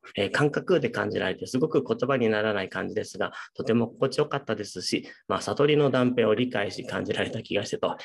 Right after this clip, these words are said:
いうふうにですね、とても良い経験でしたというふうにおっしゃってくださっています。もうね、この悟りというとなんか怪し-、最近怪しいかもって思われるかもしれないんですが、この量子力学的にこの素粒子、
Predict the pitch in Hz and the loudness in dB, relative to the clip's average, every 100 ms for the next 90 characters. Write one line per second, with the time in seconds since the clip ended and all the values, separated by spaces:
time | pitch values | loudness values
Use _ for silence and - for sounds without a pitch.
0 | - - 110 98 - 120 113 95 127 143 | -4 2 2 2 0 0 0 0 2 6
1 | 151 139 - 104 - 95 87 - - - | 6 4 2 0 0 -2 -2 -8 -10 -8
2 | - - 87 131 147 175 113 - 98 87 | -6 -4 0 2 4 4 4 2 -2 -6
3 | - - - - - 120 - - - - | -4 -6 -4 -4 -2 -2 -4 -12 -8 0
4 | 92 90 92 107 - - 135 127 120 113 | 2 2 0 -2 -2 0 2 4 2 2
5 | 101 - - 117 - - 107 104 95 107 | -2 -4 -2 -2 -4 -6 -6 -4 -4 -2
6 | 123 143 - 98 - 98 101 98 - - | -2 -2 -2 -6 -10 -8 -4 -4 -4 -6
7 | 90 - 98 92 90 87 101 101 98 90 | -6 -4 -2 -2 -6 -8 -2 0 0 -4
8 | - - - - 101 92 87 87 90 92 | -10 -14 -10 -2 0 2 0 -2 -2 -2
9 | 82 69 - - 113 131 143 139 135 - | -2 -2 -6 -6 2 2 2 -2 -6 -4
10 | 135 127 - 131 127 135 143 - 104 98 | -2 -2 -2 -4 0 2 2 2 -2 -4
11 | 92 - - - - - 127 175 165 - | -6 -8 -10 -10 -8 -2 0 2 0 -2
12 | 143 | -6